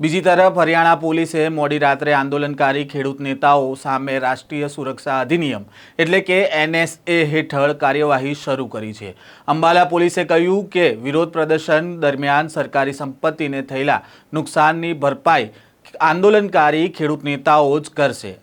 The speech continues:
આ માટે તેમની મિલકતો જપ્ત કરવામાં આવી રહી છે અને બેંક ખાતા પણ જપ્ત કરવામાં આવી રહ્યા છે. સંયુક્ત કિસાન મોરચાએ પંજાબ હરિયાણા વચ્ચે જીંદની ખનોરી બોર્ડર પર ખેડૂત શંભુકરણ સિંહના મૃત્યુના મામલામાં હરિયાણાના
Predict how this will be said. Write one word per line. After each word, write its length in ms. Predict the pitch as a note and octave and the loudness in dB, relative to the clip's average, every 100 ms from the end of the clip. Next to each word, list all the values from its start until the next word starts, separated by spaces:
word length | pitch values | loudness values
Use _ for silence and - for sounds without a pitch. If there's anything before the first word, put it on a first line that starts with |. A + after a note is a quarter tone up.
| B2+ | 0
આ 60 | |
માટે 340 | D3 D3+ D3 D3+ D#3 | 2 2 2 0 0
તેમની 240 | D#3 C#3+ C#3 | -2 -2 -4
મિલકતો 500 | C#3 C#3 D#3+ D3 C#3+ C3+ | -4 -4 -4 -4 -2 -4
જપ્ત 360 | C3+ C3+ - - | -2 -6 -6 -2
કરવામાં 420 | D#3 D3+ D3+ D#3 | 2 4 4 2
આવી 160 | D3+ D#3 | 0 0
રહી 140 | D#3+ D#3+ | -2 -2
છે 80 | G3 | -2
અને 120 | F#3+ C#3+ A2+ | 0 -2 -4
બેંક 240 | C3+ D3+ D3 | -4 -4 -4
ખાતા 260 | C3+ A#2+ C3 | -4 -2 -4
પણ 280 | - C3 C#3+ | -4 -8 -6
જપ્ત 240 | C3 C3 - | -8 -8 -8
કરવામાં 520 | A#2+ A2+ A2 A2+ B2+ B2 | -6 -4 -6 -6 -4 -4
આવી 140 | A#2+ | -6
રહ્યા 240 | G2+ G2 G2 | -10 -12 -14
છે. 100 | F#2 _ - - - | -20 _ -20 -20 -6
સંયુક્ત 280 | F3+ F#3 G3 | 2 2 2
કિસાન 400 | F#3+ G3 F3+ G3 | 0 2 2 2
મોરચાએ 500 | E3+ E3+ - D#3+ A2 G2 _ _ | 2 0 2 2 2 -2 _ _
પંજાબ 480 | C#3+ C#3 D3+ E3 D#3 | -4 0 2 2 2
હરિયાણા 400 | D3 D#3 D#3 D#3 | 0 2 2 2
વચ્ચે 340 | D3 - D3 D3+ F3 - _ - C3 | -2 -6 -2 -2 -2 -8 _ -12 -4
જીંદની 320 | D#3+ F3+ F#3+ F3+ | -2 -2 -4 -4
ખનોરી 360 | D3+ D3+ E3 D#3 | -2 0 0 2
બોર્ડર 340 | D3+ C#3+ D3+ C#3+ | 2 4 0 0
પર 240 | C#3 C#3+ D3 | -2 -2 -2
ખેડૂત 400 | D3 D3+ D#3+ - _ _ _ | -2 0 0 -2 _ _ _
શંભુકરણ 680 | - D3+ D#3 E3+ D#3+ D#3+ E3 | -4 -2 0 2 2 0 -2
સિંહના 320 | D#3 D3 D3 D3 | -6 -2 0 -2
મૃત્યુના 520 | C#3+ C#3 C#3 C#3+ C3 C3 | -2 -8 -6 -4 -2 0
મામલામાં 680 | C3 D3 D3+ D3 C3+ C3 C3+ B2+ | 0 0 2 2 0 -2 -2 -4
હરિયાણાના 560 | C#3 D3+ D3+ C3 A2+ | -2 0 0 0 -6